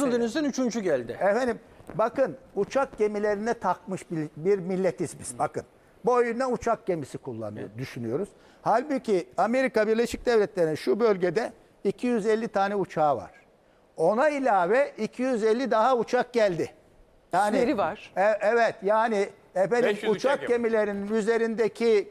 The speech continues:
Speaker 2: nitelikte iki yüz elli tane uçak geldi. Uçak gemilerinde kaç uçak var canım? Yani
Speaker 4: Yüz elli, yüz elli,
Speaker 2: birisi
Speaker 4: üç yüz, iki uçak gemisi var. İki de Vestel
Speaker 2: Hayır,
Speaker 4: var.
Speaker 2: hayır,
Speaker 4: Yani
Speaker 2: bir
Speaker 4: toplam üç yüz elli.
Speaker 2: Yok yani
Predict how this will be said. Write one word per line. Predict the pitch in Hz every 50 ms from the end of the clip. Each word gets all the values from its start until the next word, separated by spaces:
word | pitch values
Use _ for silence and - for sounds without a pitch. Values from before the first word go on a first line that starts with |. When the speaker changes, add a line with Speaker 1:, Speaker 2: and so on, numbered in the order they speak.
| - - -
Speaker 2:
nitelikte | 151 135 160 214 226 - - 240 226 226 214 - - - 254 262 285 294 254 - - - - _ _ _ -
iki | 208 196 - - 262
yüz | 285 277 233 196
elli | 226 226 247 277 -
tane | - 233 240 233 240 254
uçak | 240 233 - - 247 254 240 -
geldi. | - 202 185 175 156 175
Uçak | 190 185 - 247 247 247 254
gemilerinde | - 254 262 262 285 269 269 311 277 302
kaç | 277 - 285 277 - -
uçak | 240 - 262 226 - -
var | 220 202 196 170
canım? | 208 226 247 269 294 - _ _ _ _ _ _ _ _ _
Yani | 220 240 254 269 269
Speaker 4:
Yüz | 226 220 220
elli, | 240 254
yüz | 240 220 170
elli, | - 294
Speaker 2:
birisi | 294 294 247 240
Speaker 4:
üç | 262 196 226
yüz, | 226 202 202
iki | - - 240 233
uçak | 220 - 214 196 - -
gemisi | 185 170 165 143 - 190
var. | 220 233 214
İki | 202 - 214 202
de | 214 214 214 214 - - 160
Vestel | 170 196 196 - 208 226
Speaker 2:
Hayır, | 240 220 170
Speaker 4:
var. | 165 202 233 233 - - -
Speaker 2:
hayır, | 220 240 240 226
Speaker 4:
Yani | 220 226 247 226 226
Speaker 2:
bir | - -
Speaker 4:
toplam | 220 214 180 - 240 254 269
üç | 254 - 208
yüz | 208 190
elli. | 196 190 185 175 139 92 - - 262
Speaker 2:
Yok | 185 170 214 233 - - - - 214
yani | 190 202 214 226 233 226 202 202